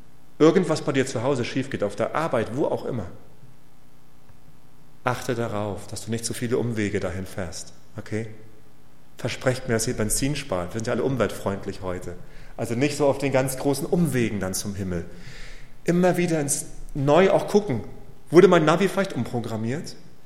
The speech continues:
Dass es nur noch ein Ego-Trip-Ziel ist, was ich habe, als Pastor oder als Gemeindeglied, als Arbeiter in der Arbeit, dass es nur um mich geht? Das kann leicht passieren. Genau dafür habe ich Gottes Wort, das immer wieder neu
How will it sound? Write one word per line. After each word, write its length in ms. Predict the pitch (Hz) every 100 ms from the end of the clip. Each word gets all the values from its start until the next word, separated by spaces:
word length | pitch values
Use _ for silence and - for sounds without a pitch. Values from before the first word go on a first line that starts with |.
| - - - - - -
Dass 140 | 139
es 80 | 156
nur 80 | 160
noch 160 | 147
ein 80 | 156
Ego-Trip-Ziel 800 | 147 110 110 - 123 - - 135
ist, 120 | 131
was 120 | 123
ich 160 | 127 127
habe, 320 | 123 127 175 - - -
als 180 | 143 139
Pastor 640 | - 135 - 139 156 214 - - - - - -
oder 220 | 143 135
als 200 | 131 -
Gemeindeglied, 680 | 131 107 131 147 175 185 117
als 260 | - -
Arbeiter 440 | 117 131 156 165 180
in 60 |
der 160 | 170 -
Arbeit, 200 | 151 143
dass 80 | 135
es 40 |
nur 140 | 151
um 100 | 117
mich 320 | 113 139 - -
geht? 260 | 226 240
Das 140 | 139 -
kann 160 | 180
leicht 260 | 208 240 -
passieren. 460 | 196 - 233 104 - - - - - - - - - -
Genau 220 | - 107 101
dafür 340 | 110 123 139
habe 160 | 139 139
ich 80 |
Gottes 420 | - 143 147 - 180
Wort, 260 | 202 101 - - - - - - -
das 160 | -
immer 220 | 160 160 156
wieder 160 | 151
neu 280 | 151 156